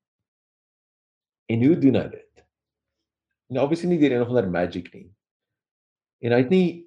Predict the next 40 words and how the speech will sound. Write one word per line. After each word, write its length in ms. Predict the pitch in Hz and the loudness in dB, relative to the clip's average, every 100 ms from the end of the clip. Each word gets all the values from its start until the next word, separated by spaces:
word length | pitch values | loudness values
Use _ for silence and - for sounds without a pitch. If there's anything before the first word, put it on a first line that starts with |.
| _ | _
Jesus 280 | 123 139 165 | -6 -4 -4
het 120 | 175 | 2
nie 340 | 196 175 - _ _ _ | 2 0 -6 _ _ _
mure 560 | 107 110 127 135 143 127 127 | -2 2 4 4 4 4 2
afgebreek 720 | 123 131 98 104 110 107 - | -2 -4 0 4 4 4 0
deur 180 | 98 95 | -4 -4
een 140 | 120 123 | -2 -2
of 80 | 110 | -2
ander 260 | 120 113 110 | 0 0 0
kind 160 | 113 | -4
of 80 | - _ _ _ - | -6 _ _ _ -8
mistiese 920 | 90 107 113 139 127 123 117 98 - _ | 0 0 2 0 0 2 2 2 -4 _
skuld 580 | - - - 139 127 127 | -20 -12 2 2 2 -2
afbetaal 760 | 101 104 110 107 107 104 98 98 | -4 -2 -4 -4 2 4 4 0
met 160 | 92 - | -2 -2
sy 100 | 98 | 0
lyding 480 | 82 87 92 98 - | 0 -2 -2 -4 -6
vir 100 | 82 | -8
ons 180 | 87 - | -8 -4
sondes. 580 | 98 90 90 73 - - _ - | -2 -2 -4 -6 -12 -20 _ -20
So 160 | - 113 | -8 -2
asof 300 | 113 123 131 | -2 -2 -4
dit 100 | 127 | 2
nou 140 | 113 92 - _ _ - | 2 2 -8 _ _ -18
kind 100 | - | -12
of 80 | 101 | 0
nodig 360 | 98 113 113 | 4 4 4
is 120 | 110 | -2
om 80 | 101 101 | -4 -2
God 220 | 120 110 | -2 -2
te 80 | - | -6
kalmeer 640 | - 95 92 92 95 87 - | -4 -2 0 4 4 2 -4
soos 200 | 95 90 | -8 -6
die 80 | |
heidene, 400 | 78 82 92 92 85 - | -4 -4 -2 -4 -4 -8
soos 180 | 107 98 | -12 -6
die, 80 | 87 | -6
soos 400 | 78 - - 110 | -6 -10 -10 -4
die 80 | 98 | -4
heidengode 840 | 82 98 101 90 - 101 95 78 | -2 0 0 -2 0 4 4 4